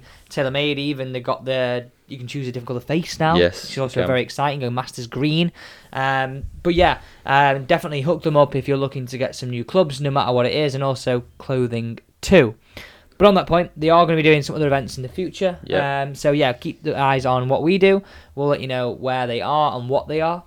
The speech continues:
Speaker 1: And, uh, yeah, it'll be, uh, it'll be good to, uh, have you involved. It was a great event, great, well, really well organised, and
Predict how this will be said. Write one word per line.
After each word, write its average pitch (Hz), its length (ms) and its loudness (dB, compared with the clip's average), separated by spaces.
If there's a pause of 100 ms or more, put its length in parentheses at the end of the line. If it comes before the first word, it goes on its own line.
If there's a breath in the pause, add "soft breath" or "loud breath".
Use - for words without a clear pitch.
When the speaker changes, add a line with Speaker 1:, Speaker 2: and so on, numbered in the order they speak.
(160)
Speaker 1:
And, 147 220 -12
uh, 160 40 -8
yeah, 170 200 -8
it'll 127 120 -12
be, 139 180 -4
uh, 139 240 -4
it'll 139 120 -8
be 143 100 -6
good 147 180 -6
to, 147 300 -4
uh, 143 260 2
have 147 240 -6
you 147 160 -2
involved. 147 540 0
It 113 100 -2
was 127 160 -2
a 127 160 2
great 139 280 4
event, 123 500 0
great, 156 240 -2
well, 160 180 2
really 160 220 2
well 127 120 2
organised, 117 680 -4
and 120 260 -10